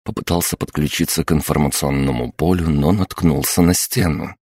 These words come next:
Больше я не мог получать информацию из эфира. Странно. Я спешно вызвал тени и с облегчением выдохнул. На месте. Но в любом случае необходимо выяснить, почему мои способности внезапно ограничились.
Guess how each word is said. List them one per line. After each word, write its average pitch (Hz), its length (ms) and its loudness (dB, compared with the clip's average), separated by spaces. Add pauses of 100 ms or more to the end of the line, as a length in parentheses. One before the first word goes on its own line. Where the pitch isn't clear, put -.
(240)
Больше 80 500 2
я 90 100 4
не 82 140 6
мог 76 320 2
получать 67 480 -4
информацию 69 840 -2
из 65 240 0
эфира. - 560 -6 (260)
Странно. 62 720 -4 (420)
Я 71 180 0
спешно 73 440 -2
вызвал 69 380 0
тени 69 520 0
и 71 40 0
с - 120 -2
облегчением 73 720 0
выдохнул. 69 640 -2 (180)
На 67 220 0
месте. 85 600 0 (420)
Но 82 140 2
в 104 120 0
любом 78 300 2
случае 71 520 -2
необходимо 65 640 -4
выяснить, 71 720 -4
почему 64 400 0
мои 85 180 6
способности 76 760 0
внезапно 65 640 -2
ограничились. - 920 -4